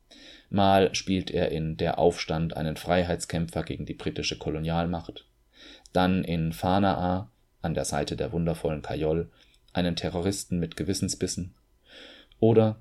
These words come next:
etwa in seinem Regiedebüt Tare Zameen Par, Ein Stern auf Erden, den Lehrer eines autistischen Kindes. Immer wieder gerät er für die kritischen Botschaften seiner Filme auch in die öffentliche Kritik,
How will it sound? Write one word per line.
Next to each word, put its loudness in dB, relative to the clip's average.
etwa 0
in 0
seinem 2
Regiedebüt -2
Tare 2
Zameen 0
Par, 0
Ein -4
Stern 0
auf -10
Erden, -2
den 4
Lehrer 2
eines -2
autistischen -4
Kindes. -10
Immer 6
wieder 4
gerät 4
er 2
für -8
die -6
kritischen -4
Botschaften -2
seiner -2
Filme 0
auch -4
in -2
die -2
öffentliche -2
Kritik, -6